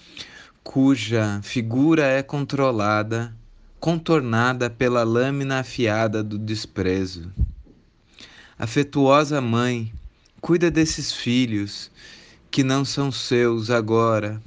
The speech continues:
Grandiosa mãe, só você zela em cerimônia secreta,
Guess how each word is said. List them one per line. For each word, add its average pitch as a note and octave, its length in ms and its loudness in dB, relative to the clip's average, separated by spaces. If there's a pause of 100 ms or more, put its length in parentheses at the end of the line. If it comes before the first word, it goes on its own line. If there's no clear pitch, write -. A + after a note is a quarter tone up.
(340)
Grandiosa C3+ 680 2
mãe, A#2+ 480 -4 (380)
só D#3 200 -2
você D#3+ 420 0
zela C3 500 2
em B2+ 80 -6
cerimônia C3 680 -2
secreta, A#2+ 880 -2